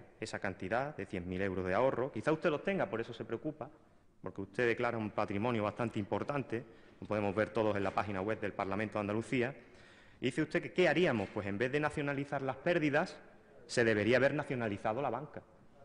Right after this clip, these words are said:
Una banca pública de calidad que garantizara el crédito a la economía real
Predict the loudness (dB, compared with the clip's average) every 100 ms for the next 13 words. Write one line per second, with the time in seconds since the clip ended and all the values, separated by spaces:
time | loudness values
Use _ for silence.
0 | -20 -20 -18 -2 4 6 6 4 4 6
1 | 6 4 4 4 4 2 4 4 2 -8
2 | 0 2 2 0 0 2 2 0 0 0
3 | 0 -2 -2 0 0 2 2 4 2 0
4 | -4 2 4 6 4